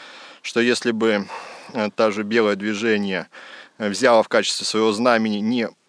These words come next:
непонятную для народа идею учредительных собраний, каких-то демократических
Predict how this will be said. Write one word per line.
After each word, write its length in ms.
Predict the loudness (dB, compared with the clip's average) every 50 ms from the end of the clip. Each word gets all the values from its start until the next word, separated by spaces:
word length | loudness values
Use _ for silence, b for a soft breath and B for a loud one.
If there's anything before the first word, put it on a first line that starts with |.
| _
непонятную 920 | -8 -4 -4 -2 0 0 0 2 2 2 2 2 0 0 0 0 0 -2 -2
для 180 | -2 -2 -2 0
народа 600 | 2 2 2 2 0 0 2 2 0 0 0 -2
идею 600 | -6 -8 -6 -4 -4 -2 -2 0 0 2 2 0
учредительных 640 | 0 0 -2 -2 -2 -2 -4 -6 -6 -4 -6 -6 -6
собраний, 580 | -2 0 0 0 2 2 2 2 2 2 -2 -4
каких-то 380 | -6 -8 -8 -8 -10 -10 -10 -8
демократических 960 | -6 -4 -4 -4 -2 -2 -2 -2 -2 -4 -6 -6 -6 -8 -8 -10 -10 -12 B